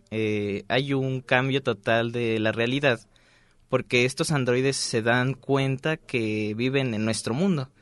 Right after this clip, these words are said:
Son programados para participar como si fueran personas y descubren que son robots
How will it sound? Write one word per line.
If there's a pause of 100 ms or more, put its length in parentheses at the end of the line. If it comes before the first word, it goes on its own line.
(420)
Son
programados
para
participar
como
si
fueran
personas (260)
y
descubren
que
son
robots